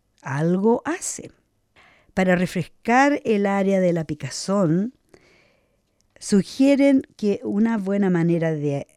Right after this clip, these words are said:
arreglar esto es aplicar un paño frío, húmedo o una bolsa de hielo en la zona afectada durante cinco a diez minutos. Claro, se congela la picazón,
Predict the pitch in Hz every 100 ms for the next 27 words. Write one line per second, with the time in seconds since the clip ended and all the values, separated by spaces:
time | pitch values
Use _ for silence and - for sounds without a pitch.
0 | _ _ _ 151 147 143 139 143 147 160
1 | - 190 185 - 160 170 185 175 - -
2 | - - _ _ _ _ _ _ - 151
3 | 165 151 190 208 196 196 226 214 160 139
4 | - 170 170 147 127 156 _ _ _ _
5 | _ - 196 196 190 190 196 - 175 190
6 | 220 196 185 185 180 156 143 160 208 247
7 | 285 - _ - _ _ 160 151 143 -
8 | 170 170 165 165 - - 226 262 277 254
9 | 170 165 165 147 - - 262 294 - 277
10 | 294 202 175 185 170 165 147 131 - -
11 | - - _ _ _ _ _ _ _ _
12 | _ - 156 123 147 - - 147 156 -
13 | 226 240 202 170 - 151 147 160 147 220
14 | 247 277